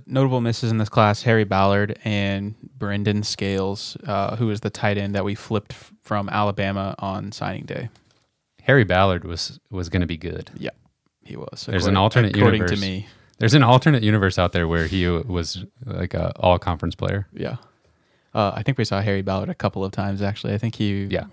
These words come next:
Speaker 1: like, left and came back two
Speaker 2: Yeah,
Speaker 1: years
Speaker 2: like,
Speaker 1: later.
Speaker 2: didn't qualify, and then they recruited him again, and he committed again, and then still
Speaker 1: It
Speaker 2: didn't
Speaker 1: still
Speaker 2: play.
Speaker 1: didn't do anything,
Speaker 2: Yeah.
Speaker 1: yeah.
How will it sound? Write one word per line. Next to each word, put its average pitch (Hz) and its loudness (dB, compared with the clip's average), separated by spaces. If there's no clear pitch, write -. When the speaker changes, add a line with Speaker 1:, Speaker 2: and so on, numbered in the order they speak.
Speaker 1:
like, 98 -8
left 101 -4
and 101 -6
came 101 -4
back 95 -4
two 117 -6
Speaker 2:
Yeah, 92 0
Speaker 1:
years 98 -4
Speaker 2:
like, 95 -2
Speaker 1:
later. 101 -10
Speaker 2:
didn't 104 -2
qualify, 90 0
and 90 -6
then 85 -4
they 82 -4
recruited 90 -2
him 87 -4
again, 85 -4
and 80 -6
he 92 -2
committed 87 -2
again, 82 -4
and 82 -2
then 80 -4
still - -4
Speaker 1:
It - 0
Speaker 2:
didn't - -2
Speaker 1:
still 107 4
Speaker 2:
play. 98 2
Speaker 1:
didn't 104 -2
do 104 -4
anything, 110 -4
Speaker 2:
Yeah. 90 2
Speaker 1:
yeah. 120 -6